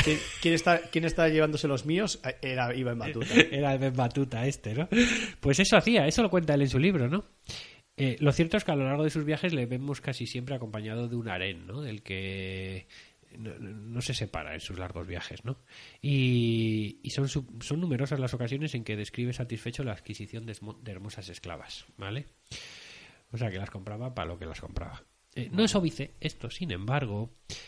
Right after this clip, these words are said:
Speaker 2: para que él se muestre siempre de forma sincera como un buen musulmán, al que escandaliza cualquier relajación en las costumbres. Una cosa no quita la otra.
Speaker 1: Ujú.
Speaker 2: En las Islas Maldivas, por ejemplo, pone toda su autoridad de,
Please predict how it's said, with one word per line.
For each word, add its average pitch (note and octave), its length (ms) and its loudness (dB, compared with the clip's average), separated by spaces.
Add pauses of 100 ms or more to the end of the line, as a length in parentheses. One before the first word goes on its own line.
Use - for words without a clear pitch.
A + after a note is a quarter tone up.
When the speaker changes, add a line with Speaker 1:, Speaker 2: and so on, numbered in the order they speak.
(160)
Speaker 2:
para C3 220 2
que C3+ 120 0
él D#3+ 80 2
se F#3+ 100 2
muestre D#3+ 320 0
siempre C3+ 540 0
de A2+ 100 -2
forma B2 440 -2
sincera A#2 500 -6
como G2+ 200 -6
un A2 120 -6
buen A2+ 140 -4
musulmán, A2 720 -8
al G#2+ 240 -10
que F#2+ 400 -10
escandaliza G2 640 -10
cualquier A#2+ 340 -8
relajación A2 560 -6
en G2+ 80 -8
las F#2+ 100 -10
costumbres. - 640 -18 (1000)
Una G2+ 140 -4
cosa A2+ 220 -6
no A2 100 -6
quita F#2 200 -12
la E2 100 -12
otra. - 220 -16 (100)
Speaker 1:
Ujú. C#3+ 240 -6 (480)
Speaker 2:
En B2+ 100 -2
las B2+ 140 0
Islas C3+ 300 -2
Maldivas, D#3+ 460 0
por C3 100 -2
ejemplo, D#3 380 -2
pone D3 280 0
toda C#3+ 300 -2
su D3 80 -4
autoridad C3+ 480 -2
de, C#3 340 -2